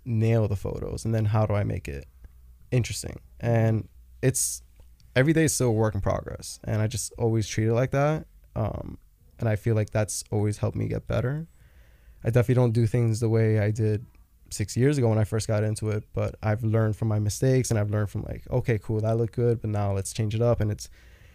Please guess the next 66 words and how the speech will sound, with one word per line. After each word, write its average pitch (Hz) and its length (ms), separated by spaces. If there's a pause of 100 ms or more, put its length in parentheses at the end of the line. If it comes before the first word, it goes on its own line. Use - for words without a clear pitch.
it 113 100
can 156 240
get 139 160
tough 120 260
to 110 100
really 107 440 (260)
switch - 400
it 101 80
up 107 160
and 104 160
be 107 160
inspired. 110 640 (160)
Uh, - 160 (300)
but 117 100
it 117 60
definitely 123 240
helps 120 300
that 98 200 (240)
there's 117 220
a 113 40
good, 113 100
really 107 180
good - 120
community. 131 360
There's 110 240
other 117 320 (220)
people 117 280
that 107 160
now 113 320
are 110 60
more 110 180
on 107 60
the 107 60
scene 117 260
that 104 160
are 113 180
contributing. 120 720 (720)
And 120 140
it's 117 100
good 143 140
to - 80
be 139 80
inspired 139 320
and 117 80
be 117 80
like, 113 180
"Oh, 117 300
wow, 123 260
he 120 140
sees 117 320
this 110 180
this 156 300
way 156 240
and 127 100
I 113 60
see 113 220
it 107 100
this 139 200
way." 135 200
And, 117 100
and 110 140
there's 113 160
just - 180
a 127 60
really 120 260
good, 113 340